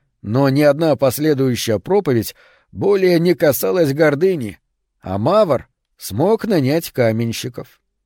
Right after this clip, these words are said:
Несколько лет спустя, когда Абен Хакан погиб, Олби сообщил властям суть разговора. Абен Хакан, не садясь,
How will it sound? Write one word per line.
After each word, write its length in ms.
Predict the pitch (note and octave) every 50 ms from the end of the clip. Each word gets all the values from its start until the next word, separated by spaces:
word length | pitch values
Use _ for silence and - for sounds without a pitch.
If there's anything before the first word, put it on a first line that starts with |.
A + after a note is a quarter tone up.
| _ _ _ _ _ _
Несколько 580 | - F#2 C3 D3+ D3 C3 - - C3+ B2+ - C3+
лет 200 | C3+ C#3 B2 -
спустя, 520 | - - A2 G2 - - C#3 E3+ G3 - - _ _ _ _ _ _
когда 380 | - C3 C3 C3 E3 G3 F#3+ -
Абен 400 | - - D#3 C#3+ D#3 D3+ D3 B2
Хакан 400 | - C#3+ B2+ - D3+ C#3+ B2+ G#2+
погиб, 340 | A#2+ A#2+ C3 F3+ G#3 - - _ _ _ - - - _ _
Олби 400 | - - A3+ G3+ F#3+ G3+ G3 F#3+
сообщил 640 | - - - B3+ G3 E3 - - - A#3 E3 C3
властям 520 | A2 B2 C#3 C#3 B2 - - D3 B2 G#2+ G2
суть 240 | - D3+ C3+ A#2+
разговора. 580 | A#2 A#2+ A#2+ A2 G#2+ A#2 C3 A2+ G#2+ F#2 E2+ - - _ _ _ _ _ _ _ _ _ _ _ _ _ _ _ _
Абен 400 | - G#2 A#2 A#2 D3 D#3+ D3+ C#3
Хакан, 560 | B2 - B2 A#2 - - G3 G3 E3+ B2 F#2 - _ _ _
не 220 | G#2 A2+ C3+ C3
садясь, 500 | - - A#2 A2 G#2+ C#3+ G3 G3+ F#3 -